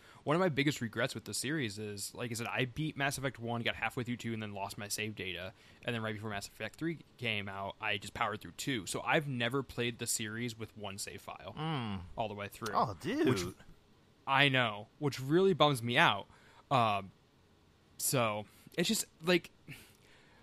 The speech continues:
Speaker 1: when I, that was on my three sixty, and then I sold my three sixty, got a P S three, and rebought the trilogy. And it was just one of those things, like, this is such a time commitment. I, and, like, I was like, "I haven't played any of the Uncharted games or Last of Us," and there was so many exclusives I wanted to burn through
Speaker 2: Right.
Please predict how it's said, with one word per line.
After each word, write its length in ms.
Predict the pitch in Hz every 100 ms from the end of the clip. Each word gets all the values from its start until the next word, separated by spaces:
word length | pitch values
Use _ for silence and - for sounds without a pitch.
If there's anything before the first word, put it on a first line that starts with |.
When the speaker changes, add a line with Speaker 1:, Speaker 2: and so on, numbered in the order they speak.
| _
Speaker 1:
when 140 | 151 165
I, 40 | -
that 100 | 143
was 100 | 165
on 80 |
my 140 | 185 160
three 220 | - 151
sixty, 480 | - 139 - 127 120
and 120 | 123
then 60 | 127
I 60 |
sold 200 | 120 147
my 80 | 143
three 160 | - 139
sixty, 280 | 135 -
got 100 | 123
a 60 | 117
P 160 | - 123
S 100 | -
three, 220 | 117 113
and 100 | 107
rebought 320 | 113 117 110
the 60 | 113
trilogy. 580 | - 117 113 104 110
And 100 | 104
it 60 | 135
was 80 | 135
just 160 | 139
one 60 | 156
of 20 |
those 80 | 147
things, 140 | 139 127
like, 140 | -
this 180 | 123 139
is 100 | 131
such 360 | - 117 113
a 60 | 120
time 440 | 101 - 107 110
commitment. 580 | 107 110 107 101 107 110
I, 180 | - 110 -
and, 160 | 127 127
like, 140 | 117
I 80 | 120
was 120 | 127
like, 200 | 117 107 -
"I 80 | 170
haven't 240 | 185 165
played 140 | 160 156
any 100 | 156
of 80 | 156
the 60 |
Uncharted 400 | 156 170 208 143
games 260 | 120 107 101
or 80 | 120
Last 320 | 143 170 -
of 120 | 110
Us," 180 | 104 113
and 60 |
there 40 | 123
was 80 | 120
so 60 |
many 120 | 127 113
exclusives 640 | - - 104 110 - 139
I 60 | 143
wanted 260 | 147 151
to 80 | 151
burn 280 | 147 160 165
through 100 | 107
Speaker 2:
Right. 300 | 175 - 80